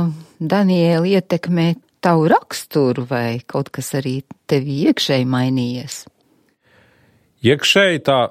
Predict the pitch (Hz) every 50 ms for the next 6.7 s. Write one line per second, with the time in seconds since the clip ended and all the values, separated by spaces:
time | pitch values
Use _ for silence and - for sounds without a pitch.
0 | - _ - - _ - 120 135 156 - 139 120 113 - - 120 113 107 104 110
1 | 113 123 127 139 139 127 - - 113 - - - 135 139 127 113 - - 117 110
2 | 113 113 110 - 120 117 113 - - 104 107 113 143 214 285 294 269 247 214 185
3 | 190 190 180 170 151 - 143 131 139 135 131 131 - - 135 - - 123 127 123
4 | 123 120 117 _ _ - - _ _ _ _ _ _ _ _ _ _ _ _ _
5 | _ _ _ _ - - _ - - - 139 135 - 147 139 185 226 214 196 156
6 | 127 - 147 135 123 117 - 117 - - 120 113 110